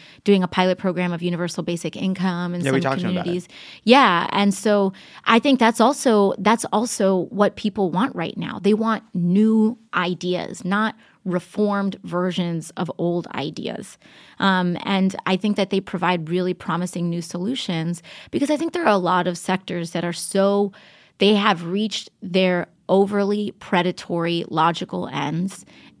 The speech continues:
Speaker 1: And I think they show the necessity and the benefit of having a public option.
Speaker 2: So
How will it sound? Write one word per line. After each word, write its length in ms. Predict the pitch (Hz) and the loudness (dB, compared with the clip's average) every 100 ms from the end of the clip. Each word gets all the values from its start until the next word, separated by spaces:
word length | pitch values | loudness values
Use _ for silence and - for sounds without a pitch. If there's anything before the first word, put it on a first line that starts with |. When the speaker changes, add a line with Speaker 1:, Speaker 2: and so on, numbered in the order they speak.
| - | -2
Speaker 1:
And 540 | 190 185 180 180 180 - _ _ - | 0 2 2 0 -2 -6 _ _ -2
I 140 | 175 | 0
think 340 | 190 190 180 - | 0 0 -2 0
they 140 | 180 | -2
show 720 | 170 - 208 185 170 165 175 269 _ _ _ _ | -2 2 4 4 2 0 -2 -8 _ _ _ _
the 500 | 165 170 180 175 175 - - | -6 0 2 2 0 -4 -4
necessity 680 | 180 165 180 170 - 180 - | -2 0 0 0 -4 -4 -2
and 120 | 175 | -4
the 40 | 165 | -2
benefit 520 | 170 175 190 160 - | 0 -2 -2 -6 -6
of 80 | 160 | -6
having 340 | - 165 165 | 0 0 0
a 60 | 165 | -6
public 340 | - 170 - | -8 -8 -6
option. 480 | - - - 220 202 - _ _ _ _ _ _ | -6 -8 -10 -10 -12 -12 _ _ _ _ _ _
Speaker 2:
So 540 | - 175 160 156 143 | -4 2 4 4 0